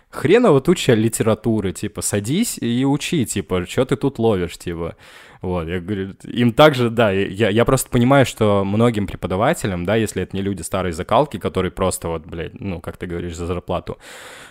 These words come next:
а, при-, ну, зарплату пришли отбивать и, типа, хотят в тебя чё-то вбить всё-таки, чтоб ты нормально защитился, отсдал и так далее,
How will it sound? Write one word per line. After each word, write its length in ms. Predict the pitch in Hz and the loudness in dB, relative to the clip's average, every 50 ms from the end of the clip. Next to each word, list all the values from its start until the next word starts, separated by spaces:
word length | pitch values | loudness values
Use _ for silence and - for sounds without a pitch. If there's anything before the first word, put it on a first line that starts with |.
| _ | _
а, 300 | - 90 87 85 85 82 | -8 -6 -4 -4 -4 -6
при-, 260 | 78 - - 92 95 - - | -8 -6 -4 -4 -2 0 2
ну, 140 | 123 104 | 0 2
зарплату 420 | 85 - 107 - - 110 98 - 85 | 2 0 -2 2 2 2 2 0 -4
пришли 320 | - 90 85 - - 87 | -8 -8 -10 -8 -8 -8
отбивать 480 | 85 82 80 90 90 107 135 156 151 - | -8 -6 -6 -2 2 2 2 2 2 0
и, 560 | - 95 92 90 90 90 90 90 90 90 87 - | -4 -2 -2 -2 -2 -2 -2 -2 -2 -2 -4 -6
типа, 260 | - - - - - | -8 -12 -10 -10 -12
хотят 360 | - - 98 - - 107 - | -6 -6 -4 -2 -2 -4 -4
в 60 | - | -4
тебя 120 | - - 95 | -6 -8 -6
чё-то 260 | - - 98 - 98 | -4 -6 -6 -6 -6
вбить 280 | 87 85 87 98 87 - | -8 -6 -8 -10 -10 -8
всё-таки, 460 | - - - 85 78 82 - - 87 | -8 -6 -6 -6 -6 -8 -10 -10 -12
чтоб 280 | - - - 82 - | -12 -10 -10 -12 -10
ты 220 | _ - 92 87 82 | _ -6 -4 -4 -4
нормально 760 | 85 85 85 - 95 95 92 95 98 95 92 92 90 90 85 | -4 -6 -6 -6 -4 -2 -2 0 0 0 0 -2 -2 -4 -4
защитился, 640 | 80 87 85 - - 82 - 98 92 85 - - - | -6 -6 -10 -10 -12 -10 -8 -8 -6 -6 -6 -8 -8
отсдал 380 | 85 82 87 85 92 90 85 87 | -8 -8 -8 -6 -4 -4 -4 -4
и 20 | |
так 200 | 80 - 87 - | -6 -8 -10 -6
далее, 380 | 85 110 127 139 139 95 90 | -4 -4 -4 -4 -4 -6 -6